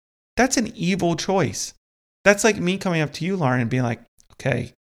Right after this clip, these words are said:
here's your two choices. I can either cut off your left arm or your right arm."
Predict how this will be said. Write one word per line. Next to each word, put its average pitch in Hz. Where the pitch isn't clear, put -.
here's 151
your 180
two 190
choices. 143
I 120
can 135
either 127
cut -
off 147
your 127
left 156
arm 220
or -
your 165
right 123
arm." -